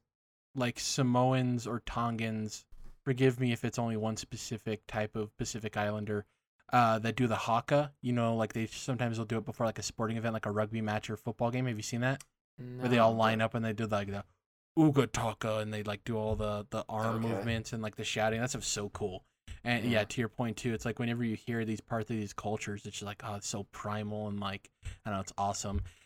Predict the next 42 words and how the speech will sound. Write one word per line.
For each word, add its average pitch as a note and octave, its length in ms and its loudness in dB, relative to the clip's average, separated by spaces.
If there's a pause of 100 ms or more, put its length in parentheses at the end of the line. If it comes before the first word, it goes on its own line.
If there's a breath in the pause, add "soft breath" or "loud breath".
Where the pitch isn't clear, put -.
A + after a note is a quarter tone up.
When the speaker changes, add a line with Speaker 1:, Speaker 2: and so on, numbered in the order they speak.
(180 loud breath)
Speaker 1:
Uh, A#2 320 8
one C#3+ 160 4
of E3+ 80 4
the - 40 -2
things D3+ 200 2
with C3 140 0
the B2 80 2
lead A#2 240 2
actress, A2 560 0
Amber A2+ 340 0
Midthunder, G#2 800 -2
which, G#2+ 200 -6
by A2 120 2
the G#2+ 80 0
way, G2 140 -2
dope G#2 340 -4
name, G2 320 -4 (400)
um, G#2+ 480 2
Speaker 2:
<laughs> - 260 -6
Speaker 1:
she, D#3 720 0 (380)
there's D#3+ 180 6
this F3 160 2
idea C#3+ 420 4
of A#2+ 200 4
them B2 160 4
possibly A#2+ 480 0
making A2 500 -2
Wolverine A2+ 540 -2
indigenous A2 640 -2
in A2+ 60 0
the G#2+ 100 0
M G#2 120 -2
C - 180 -2
U, G#2+ 60 0
which G#2+ 140 -2
I A2 60 -4
think A#2 140 -4
is G#2+ 100 -2
a A2+ 40 -2
really A2 280 0
cool A2+ 180 -2
idea, G2 500 -2